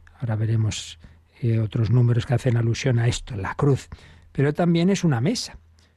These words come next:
Y claro, no hay que olvidar que ahí se celebra ese banquete pascual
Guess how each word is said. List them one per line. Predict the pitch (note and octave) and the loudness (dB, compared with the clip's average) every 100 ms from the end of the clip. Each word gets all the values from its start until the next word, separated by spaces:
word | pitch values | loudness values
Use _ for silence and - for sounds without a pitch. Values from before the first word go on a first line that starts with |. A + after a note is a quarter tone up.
| _ - | _ -8
Y | A2+ A2+ | -4 -4
claro, | - D#3+ F#3+ | -2 -2 0
no | A#2+ | 0
hay | A2 | -2
que | G#2 | 0
olvidar | A2+ A#2+ B2 E3 G3 | 0 2 2 2 0
que | C#3+ | 0
ahí | B2 | 0
se | B2 - E3 | 0 0 0
celebra | C#3+ B2 A#2 A#2+ D3+ - - - - _ - | 0 0 0 0 -2 -4 -14 -20 -20 _ -4
ese | A#2 - - B2 A#2 A#2 | -4 -2 0 2 2 0
banquete | D3 B2 B2 B2 A2+ - C#3 C#3 C3+ F#3+ | 0 2 4 4 2 0 0 0 0 -2
pascual | F#3 E3+ C3+ - A2+ E3+ A#3+ | -2 -4 -4 -6 -2 -2 -2